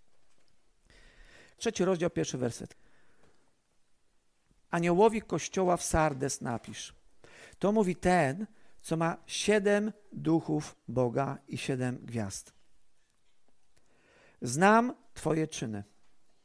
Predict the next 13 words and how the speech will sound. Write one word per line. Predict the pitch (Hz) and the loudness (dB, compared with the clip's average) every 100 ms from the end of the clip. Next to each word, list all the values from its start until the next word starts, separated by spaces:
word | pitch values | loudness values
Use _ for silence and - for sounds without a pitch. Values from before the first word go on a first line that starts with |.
| _ | _
Masz | - 175 - - | 0 0 0 -4
imię, | 214 208 170 139 | 0 2 2 0
które | 131 151 147 | -2 0 0
mówi, | 143 165 170 | 0 -2 -2
że | 135 | -2
żyjesz, | 127 131 95 92 - - - - - - _ _ - | -2 -2 -4 -6 -14 -20 -20 -20 -20 -20 _ _ 2
a | 147 | 4
jesteś | 160 - 160 - - - | 4 0 -4 -6 -14 -4
martwy. | 131 160 151 - - - - - - - _ _ _ _ - - - - - - _ _ _ _ _ _ _ _ _ _ _ _ _ _ _ | 2 2 2 -6 -18 -18 -20 -20 -20 -20 _ _ _ _ -20 -20 -20 -20 -20 -20 _ _ _ _ _ _ _ _ _ _ _ _ _ _ _
Stań | - - 190 196 226 | -8 -2 2 2 0
się | - | -2
czujnym | 220 - 254 208 156 196 285 - - - - - _ _ - | -2 0 2 2 0 -2 -6 -14 -20 -20 -20 -20 _ _ -4
i | 185 | -4